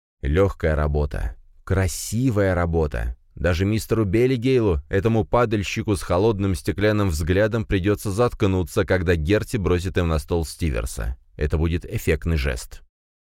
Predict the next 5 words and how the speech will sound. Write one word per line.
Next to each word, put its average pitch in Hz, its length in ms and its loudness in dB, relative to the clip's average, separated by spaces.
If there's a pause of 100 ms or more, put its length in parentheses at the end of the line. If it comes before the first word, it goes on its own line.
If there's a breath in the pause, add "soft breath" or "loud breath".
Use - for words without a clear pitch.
(180)
Полковник 104 540 0
Уизерс, 90 540 0
покоритель 104 560 -2
Тихого 113 340 0
океана, 101 640 0